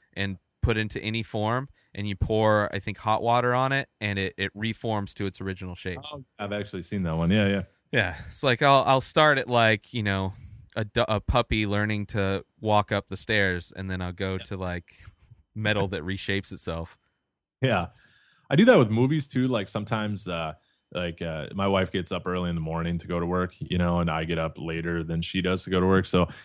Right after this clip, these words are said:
Speaker 2: usually on Friday nights, I mean, she's just beat, so she'll go to bed early, but sometimes I'll stay up till, like, four in the morning, just drinking beers by myself, watching movies.
Speaker 1: Yeah.
Speaker 2: And it'll, like, by the end of it, I'm like, "What the fuck? What fucking movie did I even watch <laughs> last night?" Like, I just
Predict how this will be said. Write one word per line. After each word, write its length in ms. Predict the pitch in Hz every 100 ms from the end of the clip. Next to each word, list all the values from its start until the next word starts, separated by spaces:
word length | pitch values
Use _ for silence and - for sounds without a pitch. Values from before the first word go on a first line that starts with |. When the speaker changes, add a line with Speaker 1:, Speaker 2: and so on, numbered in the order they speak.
| _
Speaker 2:
usually 220 | 160 170
on 80 | 113
Friday 320 | 120 113 98
nights, 260 | 90 90 92
I 60 |
mean, 100 | 92
she's 240 | 85 - 82
just 160 | 80
beat, 240 | 78 80 82 _
so 200 | - 104
she'll 140 | 92 98
go 120 | 95
to 60 | 87
bed 180 | 82
early, 240 | 85 90 87
but 140 | 85
sometimes 360 | - 107 104 90
I'll 60 | 82
stay 160 | -
up 120 | 87
till, 100 | -
like, 140 | 80 76
four 240 | - 82
in 40 | 82
the 60 |
morning, 380 | 80 82 85 87 - - _
just 160 | - 92
drinking 240 | 107 90
beers 320 | 82 87 87
by 100 | 85
myself, 460 | 85 82 - 85 85
watching 260 | 87 85 78
movies. 400 | 80 85 90 - _ _
Speaker 1:
Yeah. 180 | 110 95
Speaker 2:
And 80 |
it'll, 180 | 101 95 - _
like, 200 | 87 87
by 140 | 98
the 100 | 104
end 140 | 95 98
of 80 | 92
it, 60 |
I'm 100 | 90
like, 180 | 87 85
"What 80 | 95
the 120 | 147
fuck? 420 | 139 - 98 101
What 160 | 92 104
fucking 400 | - 131 131 110
movie 360 | 87 87 123 92
did 120 | 80
I 120 | 78
even 200 | 80 82
watch 320 | 80 87 -
<laughs> 20 |
last 380 | - - - -
night?" 160 | 240 143 -
Like, 240 | 147 151
I 60 | 131
just 280 | 135 139